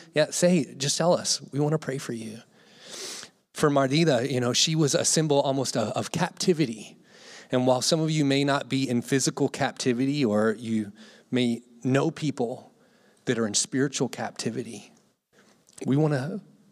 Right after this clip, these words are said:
pray for people on their behalf. For, for people that you know that are far from God, that don't have a relationship, that do not understand the weight of the God that we serve and the love and adoration he has for them.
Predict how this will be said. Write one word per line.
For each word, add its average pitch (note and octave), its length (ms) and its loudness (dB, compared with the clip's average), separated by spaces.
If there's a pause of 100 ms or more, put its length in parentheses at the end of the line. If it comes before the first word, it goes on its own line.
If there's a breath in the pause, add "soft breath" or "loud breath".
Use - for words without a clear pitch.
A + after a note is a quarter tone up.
(220)
pray C#3+ 160 2
for C3+ 160 -4
people - 420 -8 (580)
on A2 100 0
their A#2+ 100 2
behalf. - 580 -12 (1000 soft breath)
For, D3 300 4
for D3 160 2
people F3+ 320 2
that C#3+ 180 2
you D#3+ 180 2
know E3 240 6
that C3+ 140 2
are B2 200 4
far D3 440 4
from D3+ 300 4
God, A#2+ 240 2
that A2+ 100 -6
don't C#3+ 220 0
have C#3+ 220 0
a C#3 40 4
relationship, C3 600 2
that B2+ 120 -2
do D3 160 2
not D#3 200 4
understand D3+ 720 2 (240 loud breath)
the B2+ 120 2
weight C3+ 420 2
of B2 200 -4
the A#2+ 120 -6
God B2+ 300 -2
that A#2+ 60 -4
we B2 120 -2
serve - 460 -4 (1120 soft breath)
and A#2+ 160 2
the A#2 60 4
love B2+ 240 4
and B2+ 80 -2
adoration A2+ 440 0
he G2 60 -4
has G2+ 220 -8
for - 100 -6
them. A2+ 180 -12